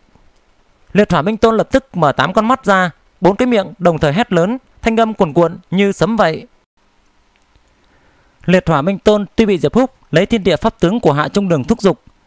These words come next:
chẳng qua mỗi lần như thế thì uy lực thiên địa pháp tướng liền giảm đi một phần. Nhưng lúc này, Diệp Húc lấy được thập điện Chiêm La Ma Hoàng Đại Điển,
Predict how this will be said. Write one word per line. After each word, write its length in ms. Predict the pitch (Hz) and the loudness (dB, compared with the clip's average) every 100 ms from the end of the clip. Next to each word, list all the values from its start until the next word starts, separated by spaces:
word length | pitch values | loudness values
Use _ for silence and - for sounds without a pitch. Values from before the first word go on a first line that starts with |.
| _ | _
chẳng 180 | - 127 | -2 2
qua 160 | 185 185 | 2 2
mỗi 160 | 220 | 2
lần 160 | 196 135 | 0 0
như 80 | 165 | -2
thế 340 | 151 170 247 - _ - | 0 0 -2 -8 _ 0
thì 200 | 185 180 | 0 2
uy 140 | 233 | 0
lực 220 | 208 170 | 0 -2
thiên 140 | 220 202 | -2 -2
địa 120 | 170 | 0
pháp 200 | - - | -2 0
tướng 180 | 170 233 | 0 0
liền 140 | 170 | 0
giảm 220 | 151 120 | 0 0
đi 80 | 185 | -2
một 160 | 156 - | -2 0
phần. 260 | 151 113 - _ _ _ - | 0 -2 -10 _ _ _ -2
Nhưng 200 | 185 185 | 0 0
lúc 140 | 233 | -2
này, 280 | 190 147 113 - _ | 0 -2 -4 -12 _
Diệp 180 | - 180 | -2 0
Húc 120 | 262 | 2
lấy 120 | 214 220 | 2 0
được 220 | 196 - | -2 -2
thập 140 | 180 | 0
điện 220 | 180 175 | 0 -2
Chiêm 160 | 139 214 | -2 0
La 140 | 214 | 0
Ma 100 | 208 | 0
Hoàng 220 | 202 175 139 | 0 0 -2
Đại 100 | 147 | -2
Điển, 320 | 147 117 | -2 -2